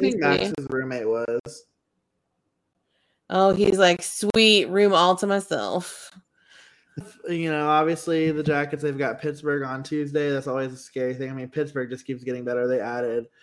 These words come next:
Speaker 1: um, Ryan Raquel today. Um, so it's just like, they, they're just getting better and better and better.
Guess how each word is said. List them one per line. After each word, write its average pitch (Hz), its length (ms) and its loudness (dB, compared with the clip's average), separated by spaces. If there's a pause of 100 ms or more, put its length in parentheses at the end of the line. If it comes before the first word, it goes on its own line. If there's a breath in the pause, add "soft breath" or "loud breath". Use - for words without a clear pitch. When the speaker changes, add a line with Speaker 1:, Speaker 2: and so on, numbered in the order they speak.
(300 soft breath)
Speaker 1:
um, 120 520 -4
Ryan 123 220 -4
Raquel 123 640 -4 (220)
today. 123 640 0 (180)
Um, 113 580 -6 (1120)
so 143 200 0
it's 139 140 -2
just 135 200 -8
like, 120 380 0 (1300)
they, 131 200 -2
they're 131 200 -4
just 127 140 -8
getting 127 260 -4
better 120 300 -2
and 120 100 -8
better 117 300 -4
and 117 80 -8
better. 117 460 -4